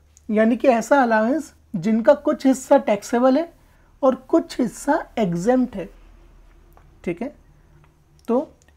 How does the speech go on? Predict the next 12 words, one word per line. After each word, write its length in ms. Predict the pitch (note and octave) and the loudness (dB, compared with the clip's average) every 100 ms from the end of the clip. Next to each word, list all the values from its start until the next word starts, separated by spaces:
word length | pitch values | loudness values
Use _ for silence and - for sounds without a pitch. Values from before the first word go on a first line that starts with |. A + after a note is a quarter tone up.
| _ | _
एग्जेम्प्ट 520 | A3 F3 E3+ B3+ C4+ - | -4 -2 4 4 4 -2
का 80 | |
क्या 140 | C#4 D4 | 0 2
मतलब 300 | C4+ C4+ C4+ | 2 2 2
होता 220 | C4 C4+ | 2 0
है? 140 | D#4 D#4 _ _ _ _ _ _ _ _ _ _ _ _ _ _ _ _ _ _ _ _ _ _ _ _ _ _ - - _ - _ | -2 -6 _ _ _ _ _ _ _ _ _ _ _ _ _ _ _ _ _ _ _ _ _ _ _ _ _ _ -20 -20 _ -20 _
एग्जेम्प्ट 520 | A3 E3+ D#3+ A3+ C4 B3+ | -6 -6 -4 -2 -4 -2
का 160 | B3 | -2
मतलब 380 | A3+ G3+ G#3 G3 | -2 -2 -4 -4
होता 260 | F#3 - F#3 | -6 -6 -6
है 220 | F#3 A3 D#4 _ _ _ _ _ _ - _ - | -4 -6 -8 _ _ _ _ _ _ -20 _ -2
टैक्स 520 | F#3+ C4+ - - - | 0 0 -4 -20 -20